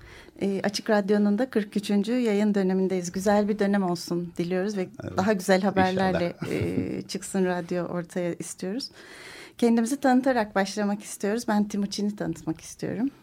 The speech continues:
Speaker 1: Timuçin Oral, psikiyatrist. Uzun yıllar Bakırköy Ruh ve Sinir Hastanesi'nde çalışarak oradan emekli oldu.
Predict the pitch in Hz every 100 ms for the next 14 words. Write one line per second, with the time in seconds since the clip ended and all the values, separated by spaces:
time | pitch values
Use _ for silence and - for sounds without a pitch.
0 | - - 233 226 220 233 226 233 247 -
1 | 247 240 220 214 294 311 - 214 226 226
2 | - - 208 208 214 208 - 202 202 208
3 | 220 208 202 220 208 214 208 196 - 196
4 | 190 190 190 190 185 180 - 202 254 214
5 | 196 202 196 196 190 - 208 165 151 254